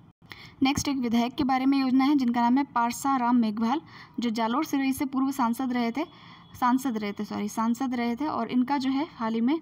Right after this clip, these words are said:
निधन हो गया है। तो हो सकता है इनके ऊपर भी कोई क्वेश्चन आ ही जाए। फिर है र-, रात किसान जैविक। ये क्या है? रात नहीं है, ये रात नहीं है, ये है राज, ये राज है, ठीक है। राज किसान जैविक क्या है? तो ये एक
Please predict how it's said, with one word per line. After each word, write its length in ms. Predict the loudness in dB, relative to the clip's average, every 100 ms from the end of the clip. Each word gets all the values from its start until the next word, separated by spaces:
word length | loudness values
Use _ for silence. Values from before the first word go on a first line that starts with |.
| -2
निधन 260 | -2 0
हो 100 | 0
गया 160 | -2 -4
है। 140 | -4 -6 -12 -20 -20 -12
तो 300 | -8 -6 -8 -10 -20 -20 -20 -8
हो 80 | -4
सकता 240 | -4 -2
है 60 | 0
इनके 160 | 2
ऊपर 200 | 0 -2
भी 80 | -4
कोई 140 | -4 -4
क्वेश्चन 420 | -6 -4 -2 -2 -6 -8
आ 20 | -4
ही 140 | -2
जाए। 220 | 0 -2 -6 -14 -20 -14 -2
फिर 120 | 0
है 80 | 2
र-, 440 | 0 -2 -2 -2 2
रात 320 | 2 2 -2
किसान 440 | -4 0 4 4
जैविक। 260 | 4 0 -2 0
ये 160 | 2
क्या 160 | 2 0
है? 180 | -2 -4 -8 -20 -20 -20 -20 -6
रात 360 | -2 0 0 2
नहीं 280 | 2 2 0
है, 80 |
ये 60 | -2
रात 420 | -2 0 -2 0
नहीं 220 | 0 0
है, 160 | 0 -2
ये 60 | 0
है 160 | 0
राज, 400 | 0 0 0 -2 -8 -12 -20 -20 -20 -20 -20 -20 -20 -20 -12 -6
ये 60 |
राज 320 | -2 0 0 -2
है, 120 | -4
ठीक 200 | -4 -4
है। 60 |
राज 280 | 0 0 0
किसान 320 | -2 2 4
जैविक 300 | 4 2 -2
क्या 160 | -2 -2
है? 140 | -2 -4 -2
तो 60 |
ये 160 | 2 2
एक 140 | 0